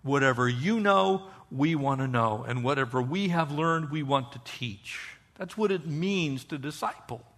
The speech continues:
You can't make disciples of the God who loves the whole world by being unloving. Because that will outspeak all of your mental knowledge.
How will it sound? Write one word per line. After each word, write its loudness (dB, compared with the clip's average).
You -6
can't -8
make -2
disciples -8
of -8
the -6
God -2
who -4
loves -2
the 0
whole -4
world -2
by -6
being -6
unloving. -4
Because 0
that 6
will 4
outspeak 6
all 8
of 2
your 6
mental 2
knowledge. 2